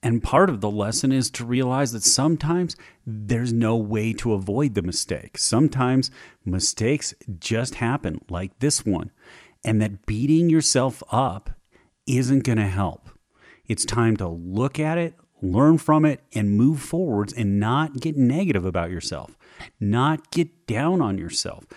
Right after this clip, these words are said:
not let it begin to shape what you believe about yourself,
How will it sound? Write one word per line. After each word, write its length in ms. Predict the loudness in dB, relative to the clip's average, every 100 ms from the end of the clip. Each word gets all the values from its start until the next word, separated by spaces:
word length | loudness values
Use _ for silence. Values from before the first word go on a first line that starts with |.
| -20 _ 0
not 460 | 2 4 2 0
let 240 | -2 0 0
it 140 | -2
begin 340 | -4 0 2
to 60 | 2
shape 420 | -2 -2 -2 -2
what 180 | -4 -2
you 120 | -4
believe 480 | -2 -6 -4 -4 -2
about 320 | -2 -2 -4
yourself, 480 | -6 -6 -4 -4